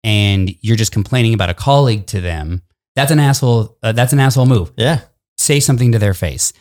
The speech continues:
Speaker 1: Um, and then just, you know, nobody likes people that are mean. But that is really, I think, the most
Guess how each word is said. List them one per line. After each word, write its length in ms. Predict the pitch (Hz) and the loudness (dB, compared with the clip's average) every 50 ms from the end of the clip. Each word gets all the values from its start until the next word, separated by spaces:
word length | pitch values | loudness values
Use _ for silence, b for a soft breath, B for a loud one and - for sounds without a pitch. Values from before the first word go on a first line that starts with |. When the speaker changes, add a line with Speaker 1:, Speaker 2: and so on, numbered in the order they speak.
| b b b b - | b b b b -2
Speaker 1:
Um, 460 | 110 107 104 98 92 90 85 82 82 - | 0 2 2 4 2 2 2 0 0 2
and 100 | 131 135 | 2 4
then 120 | 143 135 | 4 4
just, 220 | 131 127 113 - 113 | 4 4 2 2 0
you 60 | 104 | 0
know, 140 | 90 87 95 | 0 0 2
nobody 300 | 107 117 113 104 107 98 | 4 4 4 4 4 2
likes 420 | 92 87 87 - - - - - - - 104 _ | 2 0 -2 -4 -6 -8 -8 -8 -10 -18 -20 _
people 260 | - 101 95 87 85 85 | -6 -2 0 0 0 2
that 120 | 85 82 | 0 0
are 60 | 82 82 | 0 0
mean. 360 | 82 82 78 71 82 82 82 _ | -2 -4 -4 -6 -8 -12 -8 _
But 300 | - 104 95 98 104 b b b b b _ _ | 0 0 0 0 -4 b b b b b _ _
that 160 | - 131 147 170 | 2 2 4 4
is 140 | 180 151 | 4 4
really, 680 | 123 113 127 135 135 135 135 135 123 120 113 110 - - 107 101 - - | 4 4 4 6 6 6 4 4 4 4 2 2 -2 -6 -14 -16 -8 -2
I 140 | 110 113 104 | 0 0 2
think, 200 | 101 117 107 104 101 | 2 2 0 0 0
the 540 | 107 107 104 101 101 98 95 95 98 - _ _ _ _ _ | 0 2 4 4 4 4 2 2 0 -4 _ _ _ _ _
most 760 | 101 101 98 101 104 110 110 107 107 - - - - - - | 0 2 4 4 6 6 6 4 4 2 0 -2 -4 -6 -10